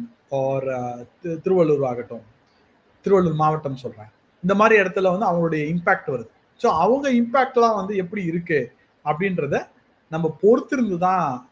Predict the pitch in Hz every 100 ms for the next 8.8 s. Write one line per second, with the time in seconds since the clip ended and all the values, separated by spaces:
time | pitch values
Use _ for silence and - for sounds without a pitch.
0 | _ 156 170 165 151 127 185 311 _ 156
1 | 185 277 - - 170 180 214 208 180 147
2 | 127 - _ _ _ _ _ 190 185 170
3 | 165 269 - _ _ _ _ _ _ 151
4 | 143 151 185 170 240 - _ _ _ 147
5 | 165 170 294 269 175 156 139 127 - _
6 | - _ _ _ - 175 254 277 - 277
7 | 359 311 262 214 202 247 208 190 226 226
8 | 233 180 185 202 214 180 156 156